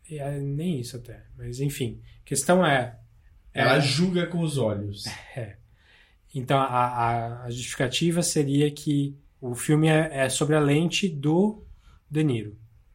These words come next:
Speaker 1: do personagem do De Niro, que é um cara que não liga pras mulheres, a não ser do,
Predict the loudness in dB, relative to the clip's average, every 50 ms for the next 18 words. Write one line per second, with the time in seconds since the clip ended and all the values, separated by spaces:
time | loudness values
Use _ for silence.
0 | _ -16 -6 -6 -4 -2 -2 -2 -2 -2 -2 -2 -2 -4 -6 -6 -6 -6 -6 -6
1 | -6 -8 -12 -16 -20 _ -20 _ -20 -20 -20 -20 -20 -20 -20 _ -18 -4 2 4
2 | 4 6 6 4 4 4 4 2 4 4 6 6 8 6 4 2 4 4 6 6
3 | 6 6 4 6 6 6 6 4 2 -2 -2 -4 -6 -4 -4 -4 -4 -6 -6 -8
4 | -8 -8 -8 -10 -10 -14 -12 -10 -8 -6 -4 -4 -6 -6 -2 0 0 2 2 2
5 | 0 0 -2 -4 -6 -8 -8 -10